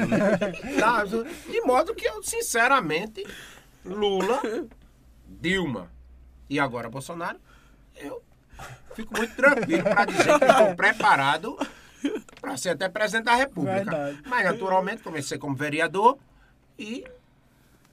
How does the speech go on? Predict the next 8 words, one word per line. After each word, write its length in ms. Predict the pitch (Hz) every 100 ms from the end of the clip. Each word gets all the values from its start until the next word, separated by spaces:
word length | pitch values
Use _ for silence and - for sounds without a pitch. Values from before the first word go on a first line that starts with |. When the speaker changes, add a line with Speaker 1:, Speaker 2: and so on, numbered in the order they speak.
| _ _ _ -
Speaker 1:
vai 200 | 127 196
chegar 240 | - 240
o 80 | 269
tempo. 360 | - 120 98 - _ _ _ _ _ _ _
Vai 200 | 104 165 190
chegar 280 | 135 107
o 60 | 131
tempo, 320 | _ 180 185